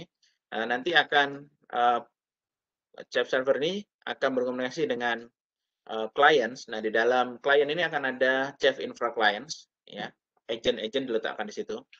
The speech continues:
Nah, mereka akan berkomunikasi. Nah, ketika, apa namanya,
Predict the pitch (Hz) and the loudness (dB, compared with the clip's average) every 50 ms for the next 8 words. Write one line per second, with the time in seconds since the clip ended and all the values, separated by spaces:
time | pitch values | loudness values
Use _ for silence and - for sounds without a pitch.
0 | _ _ _ _ _ - 113 120 127 135 139 160 156 170 165 151 127 127 135 127 | _ _ _ _ _ -10 -6 -4 -2 0 2 2 0 0 -2 -2 -2 0 -2 -2
1 | 127 120 123 120 110 107 - - 104 92 92 _ _ _ _ _ _ _ _ _ | -2 -2 -2 -2 -2 -4 -4 -10 -14 -16 -18 _ _ _ _ _ _ _ _ _
2 | _ - 120 123 131 135 131 - 151 151 185 185 180 185 180 - _ _ _ - | _ -4 -2 0 0 2 2 2 2 4 6 6 6 4 0 -10 _ _ _ -8
3 | 165 160 - 147 147 147 147 147 143 143 143 143 143 143 143 143 | -4 -2 -2 0 0 0 0 0 0 0 2 2 2 2 0 -2